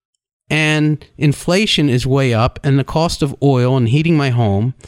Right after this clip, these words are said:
I heard this morning, six dollars a gallon to heat my home,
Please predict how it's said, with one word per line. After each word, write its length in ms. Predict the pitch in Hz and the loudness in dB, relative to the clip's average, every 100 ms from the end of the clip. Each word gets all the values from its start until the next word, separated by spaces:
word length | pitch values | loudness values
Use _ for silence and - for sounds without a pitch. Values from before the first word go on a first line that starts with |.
| - - _ - | -20 -20 _ -4
I 120 | 120 | 0
heard 240 | 147 143 | 2 0
this 200 | 127 - | -2 -2
morning, 280 | 135 123 101 | 0 0 -2
six 280 | - 151 - | -2 -4 -4
dollars 420 | 123 123 117 107 | -2 0 0 -2
a 60 | 95 | -6
gallon 600 | - 107 110 117 165 180 _ _ - _ _ _ _ _ _ _ | -6 -4 -2 0 0 -2 _ _ -20 _ _ _ _ _ _ _
to 140 | - 123 | -6 -2
heat 240 | 131 139 | -2 -2
my 160 | 131 113 | -2 -2
home, 420 | 104 110 143 202 | 0 0 0 -2